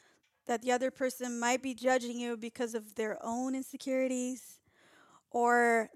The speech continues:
they don't understand you because they, they've never been through it, or they don't have the information, or, you know, you just gotta understand that there's a different perspective to everyone. So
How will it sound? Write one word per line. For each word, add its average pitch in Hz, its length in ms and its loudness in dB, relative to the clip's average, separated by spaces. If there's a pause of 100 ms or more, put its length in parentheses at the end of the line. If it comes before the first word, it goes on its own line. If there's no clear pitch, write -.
they 247 140 4
don't 240 160 -2
understand 233 540 -6
you 226 100 -4
because 214 320 -8
they, 226 400 -6
they've 226 160 -4
never 220 260 -6
been 214 280 -10
through 285 320 2
it, 277 80 2 (460)
or 254 60 -6
they 233 180 -6
don't 226 120 -4
have 220 160 -6
the 247 100 -12
information, 269 880 -2 (300)
or, 240 280 2 (140)
you 285 100 -2
know, 277 240 0
you 294 100 0
just 302 320 -6 (100)
gotta 277 260 10
understand 254 720 0
that 226 200 -2
there's 240 200 -2
a 226 60 -4
different 233 380 -8
perspective 214 640 -8 (220)
to - 120 -14 (100)
everyone. 226 800 -6 (800)
So 254 580 6